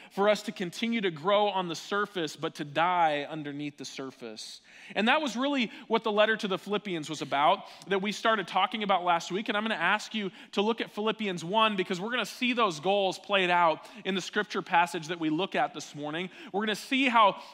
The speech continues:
the scripture passage this morning aligns with the core values of Sound Life Church, because the Apostle Paul was writing to the Philippians,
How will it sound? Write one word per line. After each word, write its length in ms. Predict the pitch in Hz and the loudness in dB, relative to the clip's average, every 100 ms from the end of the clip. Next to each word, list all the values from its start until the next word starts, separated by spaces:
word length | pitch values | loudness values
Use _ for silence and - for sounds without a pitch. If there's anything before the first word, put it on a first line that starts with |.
| 214 | -6
the 120 | 208 | -4
scripture 420 | - 262 277 285 | 0 0 0 -2
passage 420 | 208 214 202 196 | 2 2 2 -4
this 160 | 190 - | -10 -6
morning 220 | 214 202 | -4 -2
aligns 480 | 175 180 202 233 226 | 2 4 4 4 0
with 120 | 202 | -6
the 60 | 170 | -8
core 280 | - 214 | 0 2
values 560 | 175 170 208 214 185 - - - | 4 4 4 2 -4 -6 -12 -4
of 120 | - 190 | 0 2
Sound 300 | 233 226 220 | 4 4 4
Life 220 | 196 165 | 0 0
Church, 440 | - 254 196 - - 262 | -2 0 0 -4 -12 -6
because 380 | - 240 247 214 | -2 2 2 2
the 100 | 220 | 2
Apostle 480 | 214 - 254 269 226 | 0 4 4 4 0
Paul 600 | 185 254 247 190 180 202 - - | 2 6 8 8 6 2 -2 -2
was 160 | 202 175 | -2 2
writing 320 | 208 240 254 | 4 4 0
to 80 | 214 | -6
the 100 | 196 | -8
Philippians, 800 | - 202 240 226 180 175 208 - | -6 -2 -2 -2 -4 -4 -4 -8